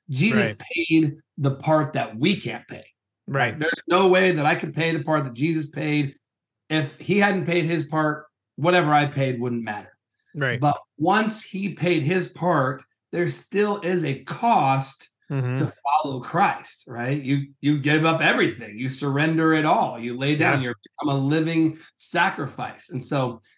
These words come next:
Speaker 1: yes, Jesus paid it all, but there is a cost for us to follow Christ. And I think what you're talking about, you know, trying to, desiring to be authentic, there's a cost that is, has to be paid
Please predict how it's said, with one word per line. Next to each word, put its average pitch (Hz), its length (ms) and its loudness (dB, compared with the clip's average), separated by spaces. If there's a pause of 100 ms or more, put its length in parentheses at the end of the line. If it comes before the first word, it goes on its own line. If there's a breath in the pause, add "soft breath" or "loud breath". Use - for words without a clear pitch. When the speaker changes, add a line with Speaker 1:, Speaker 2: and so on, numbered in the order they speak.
(120)
Speaker 1:
yes, 151 560 4
Jesus 143 600 0
paid 139 240 -4
it 131 80 -8
all, 214 280 0
but 135 180 -4
there 151 160 0
is 139 140 -2
a 120 260 -8
cost 170 500 -2
for - 240 -12
us 226 340 -4
to - 120 -14
follow 120 580 -4 (280 soft breath)
Christ. 117 540 -6
And 120 140 -10
I 120 100 -6
think 131 280 -4
what 131 240 -6
you're 131 140 -4
talking 147 300 -6
about, 123 340 -2
you 120 60 -4
know, 117 140 -4
trying 139 280 0
to, 127 240 -4
desiring 160 580 4
to 139 100 -2
be 135 160 2
authentic, 139 600 -2 (240 loud breath)
there's 165 200 2
a 156 60 0
cost - 1040 2 (340)
that 139 200 2
is, 131 320 -6
has 156 300 0
to 151 40 -2
be 139 140 4
paid 139 720 0